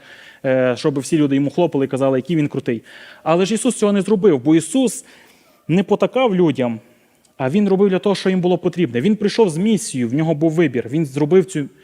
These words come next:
він пройшов цей земний шлях для того, щоб спасти людей.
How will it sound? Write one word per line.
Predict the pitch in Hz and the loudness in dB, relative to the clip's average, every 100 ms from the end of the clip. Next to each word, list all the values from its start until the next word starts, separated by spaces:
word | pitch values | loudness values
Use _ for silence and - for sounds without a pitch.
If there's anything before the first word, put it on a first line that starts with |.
| - - _ | -20 -20 _
він | 170 180 | -4 -2
пройшов | 170 - 190 | -2 0 -2
цей | 180 | -2
земний | 151 165 165 | -2 -2 -2
шлях | - 196 202 147 | -2 -2 -2 0
для | 139 | -2
того, | 196 208 151 127 - - _ | 0 2 2 0 -2 -20 _
щоб | - 160 | -2 -2
спасти | - 160 - 180 | -2 -4 0 2
людей. | 185 170 110 | 2 2 0